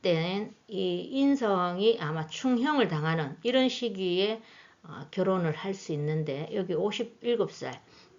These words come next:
병원년이죠. 요-, 요때 좌우충해서 요때 이분이 아마 결혼을 할 수 있지 않겠나 이렇게 보여지고요.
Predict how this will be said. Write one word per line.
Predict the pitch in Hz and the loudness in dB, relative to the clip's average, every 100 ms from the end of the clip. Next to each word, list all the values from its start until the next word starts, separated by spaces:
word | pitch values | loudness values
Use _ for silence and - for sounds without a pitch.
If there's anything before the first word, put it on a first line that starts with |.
| - | 2
병원년이죠. | 170 196 233 240 240 233 233 233 202 156 - _ 214 | 4 8 8 8 6 6 6 6 4 0 -6 _ -10
요-, | 165 - _ - | -10 -12 _ -8
요때 | 190 202 - 214 165 185 - - _ | -6 -6 0 2 2 -2 -10 -20 _
좌우충해서 | - 170 175 175 240 196 156 147 - | -8 -4 -4 -4 -4 -2 -2 -4 0
요때 | 233 240 - 262 | 0 2 4 6
이분이 | 190 190 190 180 | 8 6 0 -2
아마 | 151 165 156 | -2 -2 -2
결혼을 | 165 165 147 | -2 -2 -2
할 | 185 170 | -6 -10
수 | 151 | -10
있지 | 147 - | -10 -6
않겠나 | 156 143 160 151 143 135 | -6 -6 -6 -6 -6 -8
이렇게 | 196 170 | -6 -6
보여지고요. | 151 143 143 147 127 156 202 | -4 -4 -4 -8 -6 -4 -6